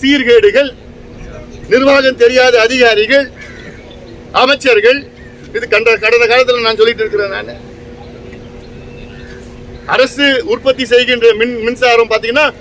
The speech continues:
மூணு ரூபாய் நாற்பது பைசா. ஆனா அரசாங்கம் அதை விட்டுட்டு, அதை விக்க-, அதை விடல, அது, அதுவும் ஏத்துக்கிறாங்க. ஆனா தனியாரிடம் பெறுகின்ற மின் கட்டணம் எவ்வளவு தெரியுமா வாங்குறாங்க? பன்னெண்டு ரூபாயில இருந்து பதினஞ்சு ரூபாய் ஒரு யூனிட் வாங்குறாங்க.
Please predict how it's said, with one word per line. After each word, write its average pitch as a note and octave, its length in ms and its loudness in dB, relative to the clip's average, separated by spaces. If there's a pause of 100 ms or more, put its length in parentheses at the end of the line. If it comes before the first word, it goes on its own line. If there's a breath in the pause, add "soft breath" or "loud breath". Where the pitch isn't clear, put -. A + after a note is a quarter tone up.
(140)
மூணு C4 280 2
ரூபாய் B3+ 280 2
நாற்பது A#3 360 0
பைசா. A3+ 360 0 (1160)
ஆனா B3+ 320 0
அரசாங்கம் B3+ 680 0 (180)
அதை A3 220 4
விட்டுட்டு, B3+ 560 2 (340)
அதை G#3 240 -2
விக்க-, - 120 -8
அதை G#3 220 2
விடல, C4+ 480 2 (280)
அது, - 320 4
அதுவும் C#4 360 -4
ஏத்துக்கிறாங்க. A#3 640 0
ஆனா C4 300 2 (340)
தனியாரிடம் C4+ 680 2 (180)
பெறுகின்ற A#3+ 460 4
மின் A#3 180 -2
கட்டணம் A#3 320 2
எவ்வளவு A#3 180 6
தெரியுமா A3 380 4
வாங்குறாங்க? A3 480 2 (340)
பன்னெண்டு A#3 480 0
ரூபாயில B3 200 4
இருந்து A#3+ 200 2
பதினஞ்சு A3 400 0
ரூபாய் B3+ 240 4
ஒரு A3 220 6
யூனிட் G#3+ 320 0
வாங்குறாங்க. E3 360 -2